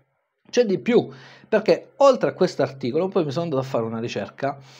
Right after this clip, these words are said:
per capire un attimino qualcosa di più rispetto a questa società e ho scoperto che anche BlackRock ha azioni di questa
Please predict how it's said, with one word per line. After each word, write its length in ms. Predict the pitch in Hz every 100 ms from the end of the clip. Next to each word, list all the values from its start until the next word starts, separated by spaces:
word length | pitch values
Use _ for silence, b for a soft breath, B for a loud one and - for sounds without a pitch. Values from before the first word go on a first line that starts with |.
| B B B
per 300 | 233 190 135
capire 460 | 135 220 - 160 127
un 140 | 123
attimino 1000 | 156 151 - 131 120 107 104 113 120 - _
qualcosa 340 | 254 - 151
di 140 | 131 135
più 120 | 220
rispetto 420 | - - 151 117
a 40 |
questa 240 | - 139 113
società 480 | 165 190 202 - -
e 140 | 269
ho 100 | 247
scoperto 600 | 233 330 160 131 117 196
che 260 | - 214 -
anche 500 | 330 370 339 - 226
BlackRock 920 | 190 226 226 185 240 247 - - -
ha 200 | - 214
azioni 580 | 165 - - 202 185 160
di 100 | 151
questa 540 | 143 139 135 - 113